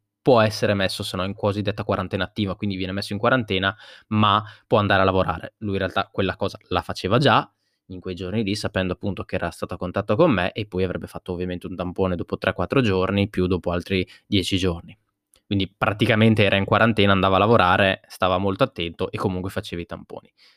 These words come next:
Mia madre e mia sorella invece ovviamente sono state messe in isolamento, io terrorizzato perché comunque,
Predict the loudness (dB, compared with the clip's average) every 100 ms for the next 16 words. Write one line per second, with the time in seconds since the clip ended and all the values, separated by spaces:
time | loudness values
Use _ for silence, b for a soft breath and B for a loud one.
0 | b -2 2 2 4 2 2 4 4 4
1 | 2 2 2 0 -4 -4 -4 -4 -6 -8
2 | -10 -10 -8 -8 -8 -10 -10 -6 -2 0
3 | 2 4 4 4 2 2 2 4 2 -2
4 | 0 0 0 -4 -8 -8 -6 -4 -2 -2
5 | -4